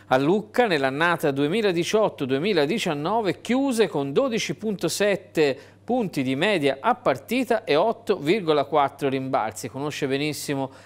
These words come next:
la nostra... Serie A uno, avendo giocato per tanti anni anche a Battipaglia.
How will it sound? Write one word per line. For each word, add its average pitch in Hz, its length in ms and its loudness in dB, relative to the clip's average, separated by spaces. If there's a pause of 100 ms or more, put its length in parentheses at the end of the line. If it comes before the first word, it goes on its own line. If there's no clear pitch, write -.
(180)
la 143 140 2
nostra... 165 840 0 (220)
Serie 208 640 2
A 247 160 2
uno, 165 320 2
avendo 147 560 2
giocato 139 480 2
per 120 140 -4
tanti 180 340 0
anni 120 380 -2
anche 151 480 -4
a 160 120 -4
Battipaglia. 147 800 0